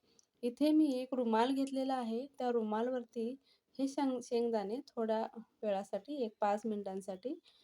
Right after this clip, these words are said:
पसरून ठेवायचे आहेत, म्हणजे थोडंसं पाणी त्याचं, अ,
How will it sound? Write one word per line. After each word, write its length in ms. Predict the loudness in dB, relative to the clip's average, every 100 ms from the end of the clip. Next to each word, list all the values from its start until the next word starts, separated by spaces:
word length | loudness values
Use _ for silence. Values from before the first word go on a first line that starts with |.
| _ -2
पसरून 400 | -2 0 2 2
ठेवायचे 420 | 2 0 -2 -4
आहेत, 100 | -6
म्हणजे 200 | -4 -4 -4
थोडंसं 320 | -2 -2 -4
पाणी 420 | -6 -2 -2 -2 0
त्याचं, 380 | -2 -2 -6 -8 _ _ _ _ _
अ, 300 | 0 2 2